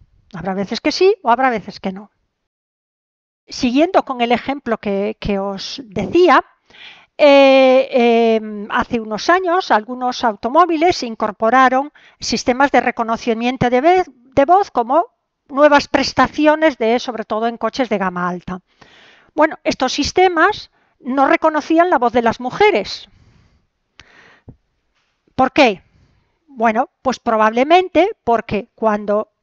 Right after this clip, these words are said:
en su entrenamiento, eh, se ha entrenado con voz de hombre o, o con mayoritariamente voz de hombre,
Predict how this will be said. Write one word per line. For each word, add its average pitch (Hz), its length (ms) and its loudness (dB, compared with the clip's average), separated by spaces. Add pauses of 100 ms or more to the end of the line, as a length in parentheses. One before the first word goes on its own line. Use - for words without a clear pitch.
en 202 160 -4
su 226 240 -4
entrenamiento, 262 1040 0 (480)
eh, 233 240 0
se - 240 -2
ha 202 80 0
entrenado 302 580 0
con 208 220 -6
voz 247 140 0
de 202 180 -2
hombre 202 380 -4 (600)
o, 214 100 -6
o 220 300 -4
con 208 300 -4
mayoritariamente 214 960 -4
voz 190 140 -8
de 220 140 0
hombre, 330 340 -2